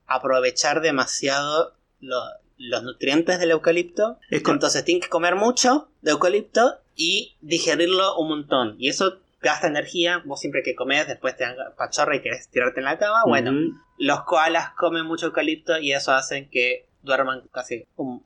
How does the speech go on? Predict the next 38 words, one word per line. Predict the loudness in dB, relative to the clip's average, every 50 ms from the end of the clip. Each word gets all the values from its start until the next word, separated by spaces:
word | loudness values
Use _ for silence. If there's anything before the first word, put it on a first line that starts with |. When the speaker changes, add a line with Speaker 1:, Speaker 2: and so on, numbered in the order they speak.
| _ _
Speaker 1:
veinte | -6 -4 -4 -2 -2 0
horas | 0 0 -2 -4 -8
al | -14 -12
día. | -8 -4 -4 -4 -4 -4 _
Speaker 2:
Pero | 0 2 4 4
¿no | 4
se | 4 4
les | 4 4 4 4
Speaker 1:
Eh, |
Speaker 2:
ocurrió | 4 4 4 4 4 6 4 4 4 2 -2 -2
Speaker 1:
además | 0 2 4 4 6 6
Speaker 2:
probar | 6 6 6
una | 4 4 4
milanesa, | 4 2 4 4 4 4 4 2 2 2 2 2 2 4
algo? | 4 6 6 6
No | 4 4
sé, | 2 4 4
algo | 4 6
diferente | 4 4 2 2 2 4 4 6 6 4 4 4 2 2
que | 2 2 2 4
Speaker 1:
No, | 4 4 4 4 4 2 2 0 -4 _
Speaker 2:
eucalipto. | 2 2 2 4 4 4 4 6 6 6 6 6
Speaker 1:
no, | 4
¿sabés | 4 4 4 2
qué? | 2 2 0 0 0 0
El, | 0 2 2
<laughs> | 2 2 2 0 -2 -6 -10 _ _ -20 -18 -18 -12 -6
no, | 0 0 2 2 2
son, | 0 -2 -2 -2
son, | 0 0 0 -2 -2 -6
son, | -6 -2 0 0 0 -2 -6 -12
son | -12 -6 -4 -4 -4 -2 0
muy | 2 2 2 2 0 -2 0
turros | -2 -2 0 2 2 4 4
los | 4 2 0
koalas. | 0 0 0 2 2 2 2 0 -2 -8 -18 -20 -20 -20 _ _ _ _
Eh, | -2 0 0 0 2 0 0 0 0 -2 -4 -6 -10 _
si | -16 -12 -10 -10 -8 -4 0 0 2 2 2 2 0 -2 -4 _